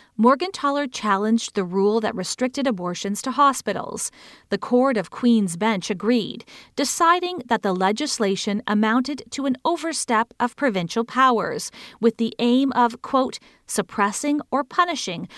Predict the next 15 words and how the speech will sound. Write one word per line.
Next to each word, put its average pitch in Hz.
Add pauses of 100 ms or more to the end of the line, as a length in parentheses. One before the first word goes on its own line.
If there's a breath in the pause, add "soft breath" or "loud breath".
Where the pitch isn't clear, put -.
(140 loud breath)
what 220
it -
perceives 185
to 233
be 190
the 196
socially 240
undesirable 208
conduct 302
of 220
abortion." 214 (380)
The 254
court 403
also 262
noted 175